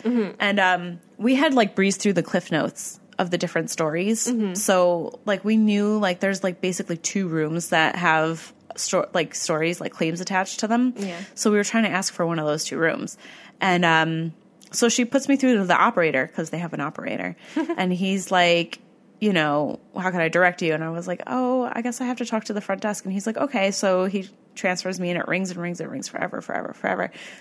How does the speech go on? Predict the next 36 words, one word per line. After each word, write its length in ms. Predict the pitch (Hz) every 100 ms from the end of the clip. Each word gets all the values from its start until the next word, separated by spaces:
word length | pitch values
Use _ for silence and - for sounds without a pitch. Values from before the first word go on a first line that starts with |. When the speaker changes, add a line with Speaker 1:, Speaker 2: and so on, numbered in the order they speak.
| -
Speaker 2:
And 80 | 202
then 100 | 185
he 120 | 208
comes 200 | 196 185
back 180 | 170 170
on 80 | 165
the 80 | 165
line 320 | 220 226 202 - _ _ _ _ _ - _ _ _ _
and 100 | 208
he 160 | 196 196
says, 280 | 190 185 175
"I'm 100 | 180
sorry, 380 | 208 196 190
I, 100 | 185 185
I 120 | 185
guess 180 | 180 185
they're 100 | 202
a 80 | 190
little 180 | 175 165
busy. 340 | 160 202 175
They're 120 | 170
not 160 | 165 165
answering. 500 | 185 240 - 160 165
Is 120 | 185
there 140 | 185 185
anything 280 | 185 180 175
I 60 |
could 120 | 165 170
help 220 | 262 277
you 60 | -
with?" 160 | -
And 80 | -
I 20 |
was 80 | 214
like, 120 | 226
"Well, 580 | 226 285 294 294 294 277